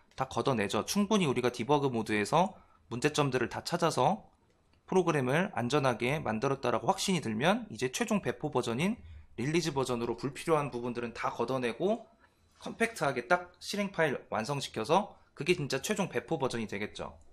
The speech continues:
그러니까 다른 사람들한테 배포될 폴더가 바로 이 녀석이라고, 요 녀석. 그러니까 리소스도 어디에 있는 게 말이 맞아.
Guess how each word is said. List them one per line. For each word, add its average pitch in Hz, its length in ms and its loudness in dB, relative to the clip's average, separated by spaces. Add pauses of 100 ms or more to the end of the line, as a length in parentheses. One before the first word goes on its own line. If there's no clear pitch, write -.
(100)
그러니까 - 380 -12
다른 185 220 4
사람들한테 196 520 4
배포될 180 560 2
폴더가 208 360 0
바로 123 220 2
이 117 80 -6
녀석이라고, 110 720 -6 (200)
요 98 60 -8
녀석. 104 400 -10 (2500)
그러니까 208 240 8
리소스도 202 580 4
어디에 131 240 6
있는 165 200 4
게 196 100 2
말이 123 220 4
맞아. 104 400 -2